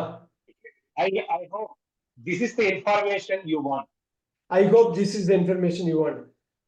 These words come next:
Speaker 2: I hope this is the infor-, சூப்பரா பண்ணாரு, சூப்பரா பண்ணாரு. Very good, very good. புவனேஸ்வரி, அப்படியே எனக்கு ஒரு வாட்டி படிச்சுங்க. நல்லா பண்ணீங்க ஈஸ்வரன் சார். I am so happy. ஒவ்வொரு கிளாஸ்லயும் இந்த மாதிரி இன்டராக்ஷன் வந்தாலே போதும். சூப்பரா வந்துரும்.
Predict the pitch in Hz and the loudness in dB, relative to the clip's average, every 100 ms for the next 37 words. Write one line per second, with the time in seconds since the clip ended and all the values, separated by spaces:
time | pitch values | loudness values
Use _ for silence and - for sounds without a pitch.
0 | - 180 180 185 208 170 180 190 202 190 | -8 -2 0 2 0 -2 -6 -6 -2 -2
1 | 170 175 165 - 190 - 190 175 165 156 | 0 -2 -6 -6 -6 -2 -2 -2 -2 -4
2 | 147 147 - 175 180 175 165 147 135 - | -6 -8 -6 -4 0 0 -2 -4 -8 -10
3 | _ _ - 143 170 202 214 208 170 165 | _ _ -14 2 6 8 8 6 2 2
4 | 151 175 170 165 - - - 196 220 180 | 2 2 2 0 -4 -12 0 6 6 6
5 | 214 190 190 - - 175 175 - 220 240 | 4 2 0 -12 -8 -4 -4 -2 4 6
6 | 233 202 190 185 180 190 185 202 180 170 | 8 6 4 2 2 0 -2 -4 -4 -4
7 | 175 202 190 196 202 196 185 185 202 180 | -4 -4 -4 -4 -4 -4 -4 -6 -6 -6
8 | 180 180 170 165 160 208 202 190 180 170 | -4 -4 -4 -6 -4 -4 0 -2 -2 -6
9 | - - _ 175 175 196 233 220 214 - | -8 -14 _ -4 2 8 8 6 0 0
10 | 226 196 196 196 208 196 185 190 185 175 | -4 -4 -2 -2 -2 -2 -4 -6 -4 -4
11 | 165 170 170 160 - - _ _ _ _ | -2 -4 -4 -6 -8 -12 _ _ _ _
12 | _ - 196 185 180 165 147 - | _ -6 -4 0 2 2 0 -8